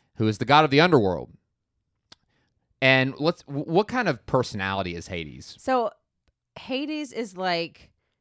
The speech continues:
Speaker 1: Is it
Speaker 2: I
Speaker 1: kinda
Speaker 2: mean, if you know James Woods as an actor,
Speaker 1: Mm-hmm.
Speaker 2: you c-, it's, it, you know, you're like, "Oh, of course." He's very sarcastic,
Speaker 1: Oh, yeah.
Speaker 2: very bitter. Just,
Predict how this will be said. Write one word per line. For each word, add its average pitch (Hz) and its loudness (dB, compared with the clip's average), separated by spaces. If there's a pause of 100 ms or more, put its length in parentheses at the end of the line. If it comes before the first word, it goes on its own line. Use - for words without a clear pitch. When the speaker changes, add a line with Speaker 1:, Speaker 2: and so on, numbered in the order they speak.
(120)
Speaker 1:
Is 123 -8
it 196 -2
Speaker 2:
I - 2
Speaker 1:
kinda 240 0
Speaker 2:
mean, 240 -2
if 226 -2
you 247 -2
know 262 4
James 214 -2
Woods 180 2
as 143 -6
an 143 -8
actor, 135 -6
Speaker 1:
Mm-hmm. 101 -14
Speaker 2:
you 175 -4
c-, - -14
it's, 170 -8
it, 151 -10
you 175 -6
know, 170 -2
you're 147 -2
like, 131 -8
"Oh, 127 -6
of 104 -14
course." - -10 (240)
He's 226 -8
very 202 -2
sarcastic, 185 -6
Speaker 1:
Oh, 113 6
yeah. 87 0 (240)
Speaker 2:
very 160 -2
bitter. 160 -4 (320)
Just, - -8